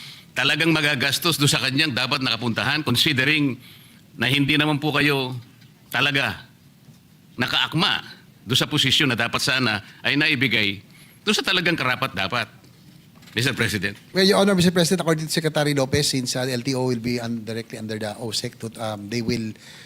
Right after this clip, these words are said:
Speaker 2: really monitor and, uh, make sure that, uh, they will function and the reforms that need to be, uh, instituted will be done.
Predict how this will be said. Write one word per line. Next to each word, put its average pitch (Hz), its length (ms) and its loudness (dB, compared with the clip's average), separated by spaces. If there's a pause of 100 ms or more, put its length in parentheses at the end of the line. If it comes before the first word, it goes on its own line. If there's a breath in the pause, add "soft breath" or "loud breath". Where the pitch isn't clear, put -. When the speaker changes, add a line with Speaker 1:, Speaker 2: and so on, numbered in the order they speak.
(120 loud breath)
Speaker 2:
really 143 240 2
monitor 135 480 2
and, 123 160 -2
uh, 120 120 -2
make 120 200 -2
sure 123 160 -2
that, 113 240 -6
uh, 110 320 -4
they 113 120 -6
will 110 120 -6
function 110 480 -8 (400 loud breath)
and 143 80 2
the 147 80 2
reforms 147 560 0
that 131 240 -4
need 143 240 -2
to 139 40 -2
be, 127 400 -2 (440 loud breath)
uh, 127 400 2
instituted 131 520 0
will 120 200 -2
be 120 240 0
done. 123 240 0